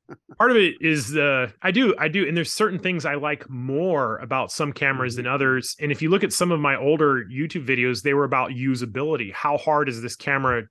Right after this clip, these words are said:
Speaker 2: to use? It's kind of a very niche topic, but, like, when the, when the Canon R came out, I made this video complaining that it was a really bad design, you know, and I'm saying, "This is wrong, and this is wrong, and this is wrong."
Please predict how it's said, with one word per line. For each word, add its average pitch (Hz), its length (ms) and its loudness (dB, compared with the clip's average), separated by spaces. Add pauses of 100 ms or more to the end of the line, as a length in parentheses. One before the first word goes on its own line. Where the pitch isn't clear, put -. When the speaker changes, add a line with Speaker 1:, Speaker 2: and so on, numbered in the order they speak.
Speaker 2:
to 127 100 -12
use? 135 260 0
It's 110 100 -10
kind 202 160 0
of 143 60 0
a 123 160 0
very 156 300 0
niche 127 240 -4
topic, 143 520 -4 (600)
but, 143 180 2 (340)
like, 160 200 2
when 160 220 0
the, 151 260 0
when 156 140 -4
the 131 60 -6
Canon 175 340 0
R 160 260 2
came 147 240 0
out, 120 120 0
I 131 60 -4
made 143 200 0
this 123 160 -6
video 139 420 0
complaining 135 680 -4
that 127 120 -2
it 120 60 0
was 127 140 -6
a 120 60 -6
really 135 240 2
bad 127 360 0
design, 113 560 -4
you 127 140 -12
know, 107 140 -6
and 107 80 -6
I'm 113 80 -8
saying, 101 260 -8
"This 175 220 0
is 147 160 -4
wrong, 147 360 2
and 107 140 -8
this 165 220 -4
is 151 140 -4
wrong, 131 360 0
and 107 120 -8
this 170 180 -4
is 156 120 -4
wrong." 117 260 0